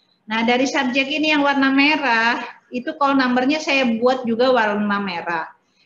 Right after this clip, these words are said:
Jadi dari tulisan itu harus dialihkan ke bentuk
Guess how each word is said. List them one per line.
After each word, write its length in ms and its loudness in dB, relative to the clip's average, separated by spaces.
Jadi 240 0
dari 320 2
tulisan 560 0
itu 680 -6
harus 400 -2
dialihkan 1200 -2
ke 320 0
bentuk 680 -2